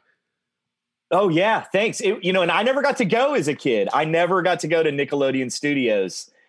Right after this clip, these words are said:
Um, so it was really neat to get to, like, research it and, uh,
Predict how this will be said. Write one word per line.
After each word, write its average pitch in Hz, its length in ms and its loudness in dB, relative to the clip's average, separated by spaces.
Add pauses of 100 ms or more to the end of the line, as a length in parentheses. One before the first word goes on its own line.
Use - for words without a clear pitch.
(360)
Um, 117 360 0
so 156 200 0
it 165 60 2
was 165 160 0
really 160 220 2
neat 156 220 -4
to 143 100 -6
get 131 240 -2
to, 123 260 -2
like, 110 220 0
research 135 680 -2
it 127 300 0
and, 104 440 -4
uh, 104 300 0